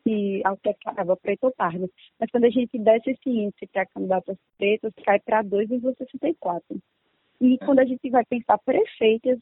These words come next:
Speaker 1: o, a questão é mais grave ainda, porque a gente tem zero vírgula treze de pretos pardos e zero vírgula zero um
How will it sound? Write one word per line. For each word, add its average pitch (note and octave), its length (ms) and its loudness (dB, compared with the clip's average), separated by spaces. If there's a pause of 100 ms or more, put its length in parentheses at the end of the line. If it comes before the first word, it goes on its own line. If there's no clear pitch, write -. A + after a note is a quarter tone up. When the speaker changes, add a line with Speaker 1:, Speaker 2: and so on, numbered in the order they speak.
(140)
Speaker 1:
o, B3 240 -4
a A#3 140 2
questão B3+ 280 -6
é A#3+ 40 -2
mais C4+ 260 0
grave A#3 300 2
ainda, G3+ 420 -2 (400)
porque A3 260 0
a G#3 100 6
gente G#3+ 300 -6
tem G3+ 260 -4
zero G3+ 240 4
vírgula G#3 400 2
treze B3 560 0
de A3+ 120 -4
pretos - 300 -6 (140)
pardos G#3 440 0
e A#3+ 160 -2 (500)
zero C#4 300 4
vírgula C4+ 420 0
zero A#3+ 240 0
um G#3+ 280 -2